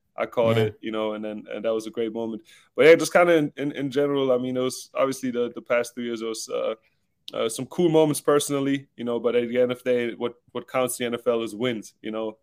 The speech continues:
Speaker 1: uh, uh, wins and losses. At the end of the year, there's only one winner.
Speaker 2: Yeah.
Speaker 1: And, uh, you know, until, until you get, until you're that one winner, I think, uh, you know, you'll, you'll keep chasing it. So, um, yeah.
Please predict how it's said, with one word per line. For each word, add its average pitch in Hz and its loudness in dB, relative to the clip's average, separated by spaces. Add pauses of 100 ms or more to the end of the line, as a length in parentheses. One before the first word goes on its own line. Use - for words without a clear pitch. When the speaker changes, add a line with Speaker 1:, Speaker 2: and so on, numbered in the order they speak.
(360)
Speaker 1:
uh, 117 -4
uh, 110 0
wins 110 -2
and 117 -6
losses. 127 2
At - -10
the 117 -2
end 117 0
of 117 -4
the 117 -4
year, 120 0
there's 113 -4
only 120 -4
one 117 -2
winner. 131 -2
Speaker 2:
Yeah. 95 0
Speaker 1:
And, 110 -4
uh, 107 -2 (180)
you 110 -12
know, 110 -4
until, 113 -2 (420)
until 120 -4
you 117 -2
get, 117 4 (160)
until 120 0
you're 139 6
that 135 8
one 135 2
winner, 143 2
I 117 2
think, 123 -6
uh, 113 0
you 110 -8
know, 113 -6
you'll, 113 -4
you'll 113 -6
keep 113 -10
chasing 120 -4
it. 101 -10
So, 101 -10 (580)
um, 98 -2 (240)
yeah. 107 -4